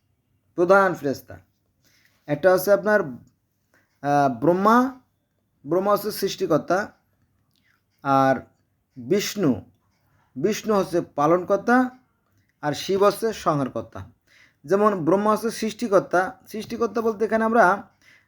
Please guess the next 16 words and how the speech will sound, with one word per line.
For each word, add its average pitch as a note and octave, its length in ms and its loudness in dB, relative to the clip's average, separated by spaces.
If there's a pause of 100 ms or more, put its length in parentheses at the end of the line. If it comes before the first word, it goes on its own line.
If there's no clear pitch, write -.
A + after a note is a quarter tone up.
আমাদের F#3+ 300 2
ইসলাম G#3 380 -2
ধর্মের G#3+ 380 0
যে A3+ 280 2
মিকাইল F#3+ 480 2
ফেরেশতা E3+ 340 -2
আছে, F3 300 -6 (680)
ওই E3 180 2
ব্রহ্মার F3+ 380 0
সাথে G3 480 2 (1080)
তাকে E3+ 220 0
তুলনা F3+ 300 2
করা E3 180 2
যায়, C3+ 180 0
কারণ, F3 300 2
আহ, - 720 -6